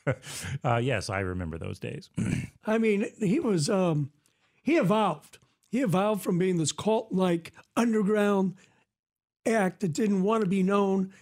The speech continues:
Speaker 2: kind of. He acted like he didn't want to 'cause he's so gruff and rough and,
Speaker 1: Right.
Speaker 2: you know, like a construction worker kind of singer.
Speaker 1: To the musical icon he is now.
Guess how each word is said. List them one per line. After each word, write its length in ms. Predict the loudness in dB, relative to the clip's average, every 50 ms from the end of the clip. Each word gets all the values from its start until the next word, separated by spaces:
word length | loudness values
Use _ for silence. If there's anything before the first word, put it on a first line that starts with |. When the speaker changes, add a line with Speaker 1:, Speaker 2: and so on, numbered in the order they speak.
| _ _ _
Speaker 2:
kind 340 | -2 0 2 2 2 2
of. 80 | 2 0
He 140 | 2 2 2
acted 220 | 0 0 0 0
like 180 | 0 0 0 0
he 60 | 0
didn't 300 | 0 0 0 0 0 0
want 200 | 0 0 0 -2
to 160 | -4 -6 -8 -10 _ -20 _ _ _ _ _
'cause 120 | -2 0
he's 140 | 2 2 0
so 140 | 0 0 0
gruff 400 | 0 0 0 0 0 0 0 0
and 140 | 0 2 2
rough 240 | 2 2 0 0
and, 100 | 0 0
Speaker 1:
Right. 160 | 0 0 -2 -4 -12 _ _ _ _ _ _ _
Speaker 2:
you 120 | 0 0
know, 60 | 2
like 220 | 4 2 2 0 -4
a 40 |
construction 680 | -6 -4 -2 -2 -2 -2 -2 -2 -2 -2 0 0 2 2
worker 280 | 2 2 0 -2 -4
kind 300 | -6 -2 0 0 2 2
of 80 | 2 0
singer. 420 | 0 0 2 2 2 0 0 -2 _ -20 -4
Speaker 1:
To 100 | -2 0
the 80 | 0 2
musical 360 | 0 2 0 0 0 0 0
icon 360 | 2 0 0 -2 -2 -2 -2
he 100 | -2 -4
is 140 | -6 -6 -6
now. 260 | -6 -8 -8 -8 -12